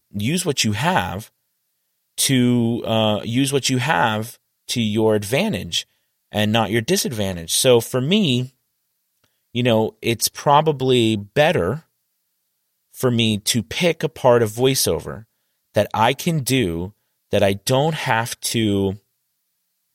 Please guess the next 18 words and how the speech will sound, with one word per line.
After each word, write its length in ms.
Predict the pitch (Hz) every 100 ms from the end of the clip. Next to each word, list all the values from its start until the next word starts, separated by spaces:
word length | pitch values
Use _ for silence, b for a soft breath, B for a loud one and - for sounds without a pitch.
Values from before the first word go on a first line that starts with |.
| _ b b b 95
be 200 | 87 131
dependent 560 | 117 - 151 160 147 104
on, 240 | 107 104
or 80 | 98
I 100 | 98
don't 240 | 123 127
have 240 | 135 117 110
to 120 | 113
be, 520 | 101 101 98 92 95 _ _ _ _ _
um, 640 | 85 87 82 65 53 55 - _ _ _ _ _ _ _ _ _
connected 680 | - 123 120 139 160 - 107
with 180 | 95 95
someone, 640 | - 98 90 82 80 95 110 _ _ _ -
you 100 | 92
know, 160 | 87 -
over 360 | 92 92 98
Skype 720 | 95 - - 98 98 104 95
or, 380 | 87 85 85 82